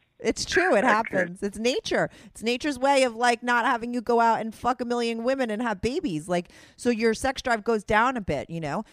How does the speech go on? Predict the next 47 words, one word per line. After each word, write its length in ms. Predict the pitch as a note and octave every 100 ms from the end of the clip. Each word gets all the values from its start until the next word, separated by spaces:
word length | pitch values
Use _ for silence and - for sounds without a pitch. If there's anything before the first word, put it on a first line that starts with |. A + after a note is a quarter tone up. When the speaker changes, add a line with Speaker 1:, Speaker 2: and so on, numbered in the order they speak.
| _ -
Speaker 1:
You're 200 | G#3 F4
still 300 | - C4 B3
horny 280 | G#3 A3 A#3+
'cause 220 | C#4+ A3
you 140 | C#4
could 160 | - -
still 200 | - A3+
go 120 | G#3+
Speaker 2:
Yeah. 160 | G#3 G#3
Speaker 1:
procreate, 640 | A3+ A3 C#4+ B3 F3 B2+
you 100 | E3+
know? 140 | F3 F3+
So 160 | -
that's 260 | G3+ A#3 -
what 140 | A#3+
drives 580 | - F3 E3+ F3 E3+ D#3+
you. 220 | E3+ D#3
It's 320 | C#3+ C3 D#3+
like 160 | F3 E3
you're 120 | F#3
an 100 | E3+ -
animal, 540 | D#3+ D#3+ E3 C#3+ A2+ B2
right? 200 | C#3+ F#3
You're 180 | B3
an 80 | B3
animal, 520 | - F3 G#3 D3 B2+
and 160 | - E3
you're 120 | E3+
a 20 |
male 320 | E3 F3 F3+ F#3
animal, 340 | E3 D#3+ D3
and 180 | C#3 D3 -
male 300 | E3 F3+ G3
animals 460 | E3 F3+ E3 D3+
are 80 | D3+
supposed 260 | - E3+ -
to 60 |
go 140 | D#3+ E3
out 140 | F3
that. 140 | D#3+ -
So 60 |
you're 160 | E3+ F3
given 320 | D3 A3+ A#3+
this 160 | F3+ F3+
intense 460 | E3 G3+ E3+ D#3
sex 240 | D#3 - -
drive. 240 | C3 F#2+